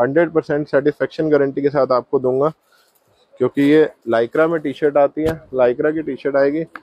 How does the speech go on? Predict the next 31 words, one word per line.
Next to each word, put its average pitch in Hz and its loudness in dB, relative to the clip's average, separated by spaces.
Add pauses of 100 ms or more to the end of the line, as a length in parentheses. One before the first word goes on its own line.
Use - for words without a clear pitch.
(380)
फुल 170 4
स्ट्रेचेबल 143 0
होती 139 0
है, 160 0
फुल 156 -2
स्ट्रेचेबल 143 2
है 147 8
ये 139 6
देखो, 143 0 (460)
और 123 2 (120)
रिब, 151 4 (340)
फिनिशिंग, 139 0
क्वालिटी, 143 2
स्टिचिंग 160 -2 (400)
सब 147 0
कुछ 175 0
परफेक्ट 131 -2
आएगा। 107 2
लेंथ 123 2
बता 151 4
देता 165 0
हूँ, 180 0 (400)
प्लेन 160 2
टी 170 -6
शर्ट्स 175 -4 (100)
में 151 -2
ऐसे 131 0
ऐसे 160 2
कलर्स 151 2
देंगे 147 -2
आपको, 156 -2